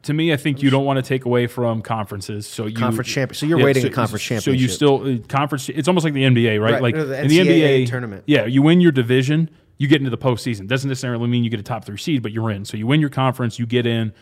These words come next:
Speaker 1: and then you can have somebody rank them or reseed them, if you will. Uh, but I think that's safe to say 'cause it doesn't take away from the regular season, doesn't take away from conference titles, which I know is some people's worry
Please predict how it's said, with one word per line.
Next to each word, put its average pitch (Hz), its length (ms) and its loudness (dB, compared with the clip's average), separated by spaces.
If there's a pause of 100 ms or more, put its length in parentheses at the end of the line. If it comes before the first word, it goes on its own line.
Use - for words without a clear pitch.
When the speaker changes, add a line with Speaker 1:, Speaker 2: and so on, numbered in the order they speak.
(160)
Speaker 1:
and 120 100 -6
then 123 80 2
you 110 60 -6
can 120 120 -4
have 110 380 -4
somebody 117 300 -2
rank 104 300 -6
them 98 200 -12 (140)
or 127 100 -2
reseed 117 380 -2
them, 101 260 -14
if 110 220 -10
you 113 60 -8
will. 98 200 -10 (360)
Uh, 120 120 4
but 117 120 0
I 120 40 0
think 120 200 -6
that's 107 180 -6
safe 104 220 -8
to 98 80 -14
say 104 160 -12
'cause 120 160 -8
it 143 60 0
doesn't 151 180 2
take 151 160 0
away 151 100 2
from 156 120 -4
the 147 40 -2
regular 147 240 -4
season, 113 380 -6 (320)
doesn't 127 200 -4
take 131 140 -2
away 127 160 0
from 123 140 -8
conference 117 340 -6
titles, 113 400 -2
which 117 140 -6
I 110 60 -4
know 113 180 0
is 110 80 -4
some 117 140 -6
people's 120 280 -8
worry 104 400 -8